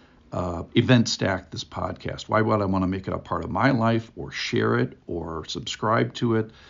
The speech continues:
Um, and I was thinking about the source of the wisdom that's in this podcast.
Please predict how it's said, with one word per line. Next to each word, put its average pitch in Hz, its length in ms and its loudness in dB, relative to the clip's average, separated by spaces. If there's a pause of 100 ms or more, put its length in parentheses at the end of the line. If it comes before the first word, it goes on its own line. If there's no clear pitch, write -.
(520)
Um, 90 440 -4 (1200)
and 110 100 0
I 107 100 2
was 98 300 0 (320)
thinking 123 360 6
about 95 260 2
the 80 320 -4 (220)
source 123 500 4
of 95 320 -4
the 104 80 -4
wisdom 95 400 0
that's 87 260 -4
in 90 120 -2
this 85 120 -4
podcast. 92 800 -4